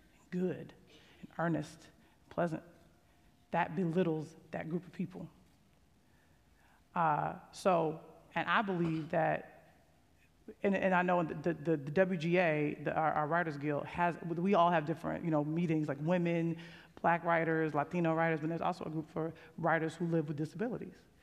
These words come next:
And, um, and, uh, and, and sometimes they come to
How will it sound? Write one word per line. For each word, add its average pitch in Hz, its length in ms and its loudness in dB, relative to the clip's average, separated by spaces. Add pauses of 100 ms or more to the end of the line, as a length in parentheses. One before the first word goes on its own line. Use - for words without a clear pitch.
(640)
And, 165 420 2
um, 160 500 -2 (300)
and, 165 260 2
uh, 156 140 4
and, 180 140 4
and 190 140 4
sometimes 196 340 2
they 175 160 2 (120)
come 185 180 -2
to 170 320 0